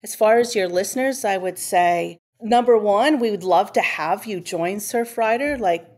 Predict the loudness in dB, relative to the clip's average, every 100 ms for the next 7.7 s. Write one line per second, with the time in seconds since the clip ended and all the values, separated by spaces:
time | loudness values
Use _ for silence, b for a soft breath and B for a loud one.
0 | -4 0 0 0 -4 -4 -4 -2 0 -2
1 | -2 -2 0 0 2 0 -2 -6 -6 -4
2 | -4 -6 -8 -10 -8 -8 -8 -10 -8 -4
3 | -2 0 0 -4 -8 -6 -4 -4 -6 -8
4 | -10 -8 -6 -4 -4 -2 0 0 -2 -8
5 | -12 -14 -6 -2 0 0 -4 -4 -6 -4
6 | -4 -4 -6 -8 -10 -12 -8 -6 -6 -8
7 | -10 -10 -6 -4 -2 -4